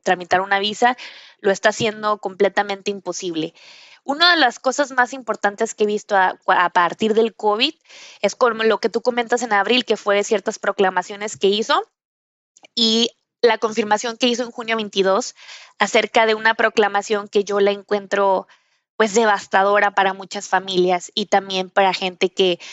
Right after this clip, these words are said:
eh, pues, es, tiene habilidades extraordinarias. ¿En qué sentido?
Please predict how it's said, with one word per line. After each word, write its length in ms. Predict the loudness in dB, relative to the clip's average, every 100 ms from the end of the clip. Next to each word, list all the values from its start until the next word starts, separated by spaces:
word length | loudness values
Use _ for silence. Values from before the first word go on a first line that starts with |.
| -20 -20 _
eh, 260 | 2 2 0 0
pues, 200 | -2 0
es, 280 | -2 -4 -2
tiene 200 | 0 2
habilidades 420 | 2 2 2 -2
extraordinarias. 760 | -6 -6 -4 0 0 0 -4
¿En 140 | -12 -2
qué 120 | 0
sentido? 480 | 0 0 0 0